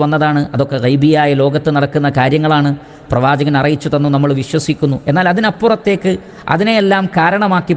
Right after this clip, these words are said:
പറഞ്ഞുകൊണ്ട് നബിയോ സഹാബികളോ പഠിപ്പിച്ചിട്ടില്ലാത്ത രൂപത്തിൽ പ്രവാചകനോട് ഇസ്തിഗാസ നടത്തുവാനോ പ്രവാചകനോട് പ്രാർത്ഥിക്കുവാനോ ദുആ ചെയ്യുവാനോ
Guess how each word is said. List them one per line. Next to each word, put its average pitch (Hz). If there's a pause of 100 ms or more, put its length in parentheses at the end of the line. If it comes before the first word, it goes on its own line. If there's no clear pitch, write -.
പറഞ്ഞുകൊണ്ട് 151 (320)
നബിയോ 151 (140)
സഹാബികളോ 151
പഠിപ്പിച്ചിട്ടില്ലാത്ത 143
രൂപത്തിൽ 151 (420)
പ്രവാചകനോട് 139 (100)
ഇസ്തിഗാസ 147 (120)
നടത്തുവാനോ 131 (100)
പ്രവാചകനോട് 135 (100)
പ്രാർത്ഥിക്കുവാനോ 139 (240)
ദുആ 135 (120)
ചെയ്യുവാനോ 135